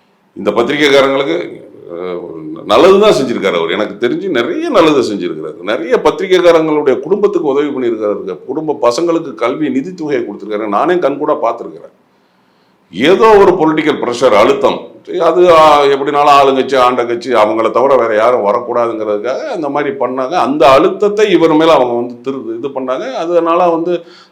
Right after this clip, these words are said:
கண்டிப்பாக வந்து ஒரு மன உளைச்சல் யாரா இருந்தாலும் வரும். அதனாலதான் பத்திரிகை வந்து நாலாவது தூணுங்கிறாங்க. போலீஸ் இப்ப, ஹம், புகை நுழைய முடியாத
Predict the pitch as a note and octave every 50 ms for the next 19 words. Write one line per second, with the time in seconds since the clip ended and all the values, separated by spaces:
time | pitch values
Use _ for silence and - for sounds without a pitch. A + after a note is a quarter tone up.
0 | _ - - B2 A#2 - B2+ D#3+ F3+ G3+ G#3 G#3+ A3 G#3+ G#3 G#3 G3 F3+ F3 F3
1 | E3+ D#3 C#3+ C#3 C3+ B2+ B2+ C3 C3+ D#3 D#3 D3+ D#3 D3 - D3+ C#3+ B2+ G#2+ F#2+
2 | F2 F#2 A#2+ D3 D#3+ D#3+ D#3+ D#3 E3 E3 E3 C3+ G#2 A2 B2+ D3 C3+ - - -
3 | - _ _ _ _ _ - - - - B2 D3 F#3+ A3 A3+ G3 C#3 A#2 A#2 -
4 | - E3 F3 F3+ E3+ F3+ F3 F3 E3 E3 D#3 F3 F3+ D#3 D3 D3+ D#3 D#3 D3+ D3+
5 | D3 C#3 - C3 C#3+ D3 C#3+ C#3 C3+ B2+ B2 A#2+ A#2 A2+ A2 G#2 G2+ A2 B2 C#3
6 | C#3+ C#3+ B2 C3+ D3+ B2+ B2+ B2+ B2+ - - - - - - _ _ - - A2+
7 | A#2 A#2 A#2 A2+ A2 G#2+ G#2+ G2+ G#2 G#2 A#2 A#2+ D3 D3+ D#3 D3+ D3 C3+ C3 B2+
8 | C3+ C#3 C#3 C3+ C3 C3+ C3+ C3 B2+ B2+ B2+ B2 A#2+ A#2+ A#2